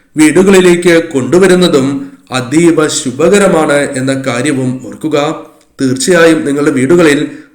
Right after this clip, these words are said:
ഐശ്വര്യം ഭഗവാന്റെ കടാക്ഷത്താൽ വർദ്ധിക്കുക തന്നെ ചെയ്യും. മറ്റൊരു വസ്തു മുല്ലപ്പൂവാകുന്നു. മാല ഭഗവാന് സമർപ്പിക്കുക എന്ന കാര്യം ചെയ്യുന്നത് ഏറ്റവും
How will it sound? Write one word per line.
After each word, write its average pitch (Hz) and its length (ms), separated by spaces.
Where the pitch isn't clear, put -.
ഐശ്വര്യം 156 540
ഭഗവാന്റെ 156 540
കടാക്ഷത്താൽ 143 640
വർദ്ധിക്കുക 156 640
തന്നെ 139 220
ചെയ്യും. 120 240
മറ്റൊരു 175 600
വസ്തു 175 260
മുല്ലപ്പൂവാകുന്നു. 143 880
മാല 196 300
ഭഗവാന് 185 520
സമർപ്പിക്കുക 165 560
എന്ന 147 140
കാര്യം 135 340
ചെയ്യുന്നത് 139 500
ഏറ്റവും 131 460